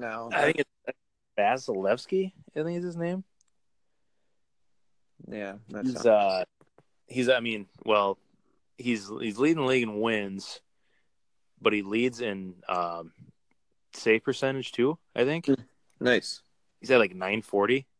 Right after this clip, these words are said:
Speaker 1: Wow.
Speaker 2: Yeah.
Speaker 1: That's
Speaker 2: So, I
Speaker 1: insane.
Speaker 2: mean, I mean, Tampa's scoring a shit ton of goals, but he's playing well too.
Speaker 1: Yeah, they don't even need to.
Speaker 2: Yeah. So, um,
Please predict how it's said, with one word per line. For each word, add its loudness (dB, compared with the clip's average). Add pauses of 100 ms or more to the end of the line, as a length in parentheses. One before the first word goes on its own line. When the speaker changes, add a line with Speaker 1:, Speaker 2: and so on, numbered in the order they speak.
(360)
Speaker 1:
Wow. 6 (1160)
Speaker 2:
Yeah. 2 (220)
Speaker 1:
That's -8
Speaker 2:
So, 0
I 6
Speaker 1:
insane. 2
Speaker 2:
mean, -4
I -16 (420)
mean, -8
Tampa's 4
scoring 2
a -10
shit -4
ton -6
of -16
goals, -2
but -6 (880)
he's -8
playing -6
well -6
too. -4 (460)
Speaker 1:
Yeah, 4
they -6
don't -6
even -10
need -8
to. -6 (720)
Speaker 2:
Yeah. 2 (1600)
So, -4
um, -6